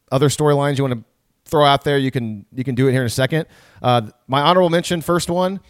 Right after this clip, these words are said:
is Oklahoma's running backs room going to grow?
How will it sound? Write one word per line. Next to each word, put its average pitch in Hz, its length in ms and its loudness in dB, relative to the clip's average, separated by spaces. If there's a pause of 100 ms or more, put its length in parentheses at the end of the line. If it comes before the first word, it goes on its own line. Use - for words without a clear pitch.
(600)
is 156 140 -2
Oklahoma's 190 480 0
running 156 380 0
backs 147 340 -2
room 139 480 -2
going 139 320 -2
to 123 160 -6
grow? 104 560 2